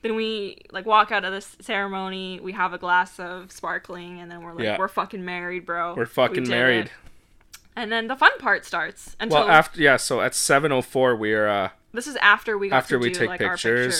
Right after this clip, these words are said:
Speaker 1: pictures and
Speaker 2: we,
Speaker 1: stuff
Speaker 2: we get
Speaker 1: on
Speaker 2: to
Speaker 1: the
Speaker 2: actually
Speaker 1: tower.
Speaker 2: hang out together in the bridal suite once more, but now we're more exci-, more ha-, excited because
Speaker 1: Excited.
Speaker 2: I've got my ring on now.
Speaker 1: Yeah.
Speaker 2: You've got your ring.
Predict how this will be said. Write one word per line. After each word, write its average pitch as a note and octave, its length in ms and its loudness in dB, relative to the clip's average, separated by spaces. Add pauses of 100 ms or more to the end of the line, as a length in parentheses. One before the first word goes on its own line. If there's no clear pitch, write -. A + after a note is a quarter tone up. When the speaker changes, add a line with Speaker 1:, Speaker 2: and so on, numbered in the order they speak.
Speaker 1:
pictures - 120 -14
and B2+ 80 -6
Speaker 2:
we, A2+ 120 0
Speaker 1:
stuff G#2+ 280 -4
Speaker 2:
we A#2 200 -4
get B2 160 0
Speaker 1:
on - 60 -4
Speaker 2:
to C3+ 80 0
Speaker 1:
the B2 100 -2
Speaker 2:
actually B2 480 2
Speaker 1:
tower. - 100 -8
Speaker 2:
hang C3+ 320 2
out B2 180 -2
together B2 380 -2
in A#2+ 60 -4
the A2+ 80 -6
bridal G#2+ 260 0
suite A#2+ 240 -4
once A2+ 260 -8
more, A2+ 200 -2
but A#2+ 160 -4
now A#2 180 0
we're A#2+ 80 -2
more A2+ 260 -4
exci-, - 320 -10
more A#2+ 260 -8 (120)
ha-, - 140 -10 (160)
excited D3 500 -2
because G#2 440 -2
Speaker 1:
Excited. A2 60 -18 (360)
Speaker 2:
I've C3 80 -12
got C3 140 2
my A#2 80 -2
ring C#3 260 -2
on E3 180 -4
now. E3+ 340 -4
Speaker 1:
Yeah. G3 120 -10
Speaker 2:
You've F3+ 120 -8
got C3+ 180 -2
your D3 140 0
ring. E3 320 -4